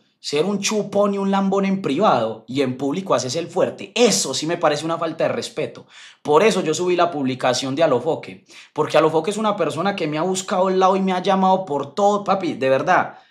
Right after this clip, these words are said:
Ese marica mínimo me llama dos, tres veces a la semana y nunca le contesto. Y nunca le di el lado, nunca, porque yo sé que es una persona polémica. A mí ni siquiera me dolió, gonorrea, el hecho de que haya metido a Aida, que eso, va, ustedes saben que eso a mí me es una estupidez. A mí me dolió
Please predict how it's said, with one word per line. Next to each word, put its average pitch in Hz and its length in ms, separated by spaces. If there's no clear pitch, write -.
Ese 160 180
marica 190 320
mínimo 202 280
me 165 100
llama 165 220
dos, 196 180
tres 196 120
veces 185 200
a 170 40
la 151 100
semana 170 300
y 160 40
nunca 151 200
le 160 120
contesto. 139 540
Y 180 140
nunca 226 400
le 202 80
di 190 120
el 190 120
lado, 127 300
nunca, 165 440
porque 143 280
yo 147 100
sé 202 160
que 202 80
es 190 60
una 190 180
persona 156 380
polémica. 135 520
A 147 120
mí 185 100
ni 220 80
siquiera 190 340
me 170 200
dolió, 143 460
gonorrea, 170 600
el 139 160
hecho 139 220
de 160 100
que 147 100
haya 156 220
metido 143 420
a 147 140
Aida, 160 280
que 180 100
eso, 160 140
va, 175 140
ustedes 156 200
saben 175 140
que - 60
eso 160 120
a 170 40
mí 175 80
me 175 60
es 170 80
una 180 100
estupidez. 139 540
A 120 80
mí 139 100
me 202 80
dolió 135 560